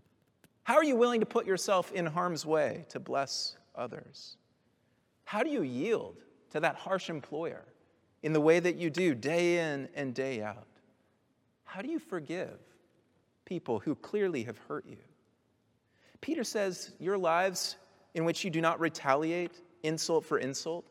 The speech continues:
your lives together that embody a Christ-like love and humility, these lives will provoke questions,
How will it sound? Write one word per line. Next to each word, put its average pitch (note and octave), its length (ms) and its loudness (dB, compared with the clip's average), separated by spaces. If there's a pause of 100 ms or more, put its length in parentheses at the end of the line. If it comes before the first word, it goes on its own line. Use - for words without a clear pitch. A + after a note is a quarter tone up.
(460)
your E3+ 140 2
lives D#3+ 400 4
together D#3 540 0
that D3+ 120 0
embody C#3 520 0
a A#2+ 60 -2
Christ-like D#3 600 0
love C#3 300 2
and B2 120 -4
humility, C3 640 -4 (960)
these F3 260 -4
lives C#3+ 280 -2
will D#3 100 -4
provoke D3 560 -8
questions, - 800 -10